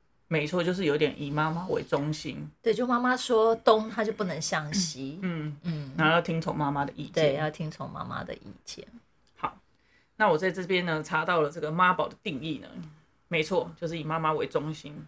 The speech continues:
Speaker 1: 听妈妈的意见。
Speaker 2: 嗯。
Speaker 1: 他这边还加了一段更狠，他说：“仿佛尚未断奶的巨婴。” <laughs>
Speaker 2: 哇，那画面好可爱，非常大的一个人吸着奶嘴，知道吗？
Speaker 1: 对。
Speaker 2: 嗯。
Speaker 1: 然后呢，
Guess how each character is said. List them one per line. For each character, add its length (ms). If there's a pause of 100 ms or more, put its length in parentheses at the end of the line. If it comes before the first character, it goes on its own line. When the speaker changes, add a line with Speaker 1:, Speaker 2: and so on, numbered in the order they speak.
(120)
Speaker 1:
听 180
妈 100
妈 140
的 60
意 160
见。 200 (220)
Speaker 2:
嗯。 240 (240)
Speaker 1:
他 80
这 80
边 120
还 120
加 240
了 80
一 40
段 300
更 180
狠， 200 (240)
他 100
说 340
：“仿 200
佛 160
尚 200
未 120
断 220
奶 100
的 140
巨 220
婴。” 240
<laughs> 80 (1900)
Speaker 2:
哇， 180
那 140
画 180
面 140
好 140
可 200
爱， 260
非 160
常 160
大 220
的 60
一 100
个 80
人 340 (260)
吸 220
着 120
奶 200
嘴， 260
知 120
道 400
吗？ 160 (260)
Speaker 1:
对。 200 (360)
Speaker 2:
嗯。 240
Speaker 1:
然 200
后 220
呢， 400